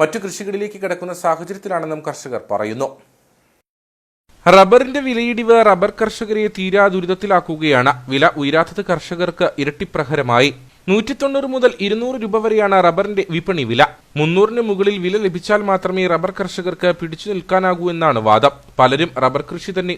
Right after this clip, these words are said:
ഉപേക്ഷിക്കുകയാണ്. കൂലി നൽകി ടാപ്പിംഗ് നടത്തിയാൽ കൂലി ചെലവ് കഴിഞ്ഞാൽ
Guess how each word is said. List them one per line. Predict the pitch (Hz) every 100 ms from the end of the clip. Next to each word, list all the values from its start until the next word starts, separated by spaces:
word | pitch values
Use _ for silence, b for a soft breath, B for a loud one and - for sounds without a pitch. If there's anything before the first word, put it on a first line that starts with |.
| 143
ഉപേക്ഷിക്കുകയാണ്. | 147 - 170 - 113 113 117 143 B B B _ -
കൂലി | 220 262 277
നൽകി | 262 247 220
ടാപ്പിംഗ് | 208 202 233 233
നടത്തിയാൽ | 214 220 208 190
കൂലി | 180 214 -
ചെലവ് | 190 185 202
കഴിഞ്ഞാൽ | 202 202 190